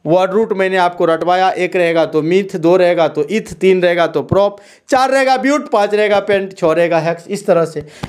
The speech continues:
एन का मतलब सिंगल बॉन्ड, और कार्बन को टोटल चार बॉन्ड देना है, चार से ज़्यादा बॉन्ड नहीं देना है, समझ गए?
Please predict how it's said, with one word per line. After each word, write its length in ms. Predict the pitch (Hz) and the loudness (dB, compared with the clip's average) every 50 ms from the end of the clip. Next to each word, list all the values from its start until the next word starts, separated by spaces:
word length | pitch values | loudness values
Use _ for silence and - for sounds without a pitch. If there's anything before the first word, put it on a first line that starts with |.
| - - | -2 0
एन 200 | 208 220 233 233 | 0 2 2 2
का 120 | 226 220 | 0 0
मतलब 300 | 214 214 214 208 208 190 | 0 0 -2 0 -2 -2
सिंगल 360 | - - 196 202 202 214 214 202 | -2 -2 -4 0 2 2 2 2
बॉन्ड, 220 | 196 208 202 196 | 0 -2 -4 -2
और 180 | - 170 185 165 | -2 -2 -4 0
कार्बन 400 | 190 190 196 202 208 220 220 214 | 0 0 0 0 0 -2 -2 0
को 120 | 214 208 | 0 -2
टोटल 300 | 196 202 196 196 202 202 190 | 0 0 -2 -2 -2 -4 0
चार 240 | - 185 165 170 175 | 0 0 0 0 0
बॉन्ड 220 | 175 202 196 185 | -2 -4 -4 -2
देना 200 | 196 190 202 196 | -2 -2 0 0
है, 100 | 190 196 | 0 -2
चार 240 | 190 196 180 175 180 | 0 0 0 0 0
से 120 | 180 190 175 | -2 -4 -2
ज़्यादा 260 | 170 165 160 175 170 | 0 0 0 0 -2
बॉन्ड 220 | 156 160 156 147 147 | 0 0 -2 0 0
नहीं 140 | 170 190 | -2 0
देना 260 | 190 202 196 196 196 196 | 0 0 0 0 -2 -2
है, 100 | 196 196 - _ _ - _ _ _ _ - | -4 -8 -14 _ _ -20 _ _ _ _ -4
समझ 200 | 190 202 240 233 | 0 0 2 2
गए? 240 | - 202 165 117 | 2 0 0 -2